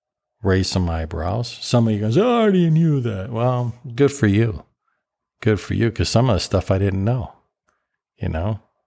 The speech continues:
Thank you, Jim. You know, not from Wisconsin, Jim, but, uh, thank you. I, I think he's from Oklahoma.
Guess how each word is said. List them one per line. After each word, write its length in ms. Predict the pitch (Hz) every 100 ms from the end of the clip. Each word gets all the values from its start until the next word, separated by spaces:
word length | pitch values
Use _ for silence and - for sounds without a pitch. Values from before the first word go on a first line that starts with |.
| _ _
Thank 340 | - 107 113 123
you, 100 | 113
Jim. 480 | 98 110 127 180 - _ _ _ _ _ _ _ _
You 120 | -
know, 260 | 85 110 123 _ _ -
not 260 | 101 143 160
from 220 | 170 165
Wisconsin, 760 | 156 - 175 180 - 113 101 92
Jim, 360 | 98 95 135 - - - _ _ -
but, 380 | 95 95 -
uh, 200 | 98 92
thank 440 | 67 - 98 101 -
you. 160 | 120
I, 240 | 120 110 107
I 20 |
think 220 | - 170
he's 100 | 160
from 160 | - 90
Oklahoma. 640 | 95 82 90 110 87